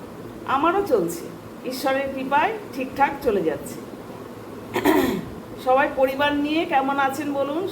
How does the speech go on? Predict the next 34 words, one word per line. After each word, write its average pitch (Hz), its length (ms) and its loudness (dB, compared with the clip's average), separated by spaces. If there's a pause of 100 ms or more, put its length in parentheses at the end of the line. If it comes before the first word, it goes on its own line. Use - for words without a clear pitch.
খুব 269 180 -4
ব্যস্ততার 262 560 2
সাথে 277 200 -2
আছেন, 277 320 0 (100)
কেউ 254 220 8
কেউ 277 200 0
বাচ্চাদের 254 440 0
নিয়ে 277 200 -2
ফাংশানে, 269 560 -2
নিজেরা 262 400 6 (500)
গান 262 260 2
বাজনা 269 380 4
নিয়ে 269 320 0
সব 269 240 -4
ফাংশানে 262 420 -2
ব্যস্ত। 262 360 0
আজ 277 220 4
তো 330 100 -4
বাইশে 277 400 4
শ্রাবণ, 320 520 2 (600)
আজকে 226 240 0
তো 311 180 -4
কবিগুরুর 294 540 0
মৃত্যুদিন, 311 640 2 (640)
কাজেই 285 440 2 (460)
প্রয়াণ 254 380 6
দিবসের 294 440 -2
দিনে 302 300 0
জায়গায় 262 380 6
জায়গায় 285 320 -2
প্রচুর 311 360 -4
ফাংশান, 294 480 -2
স্কুল 277 340 -6
কলেজের 277 360 0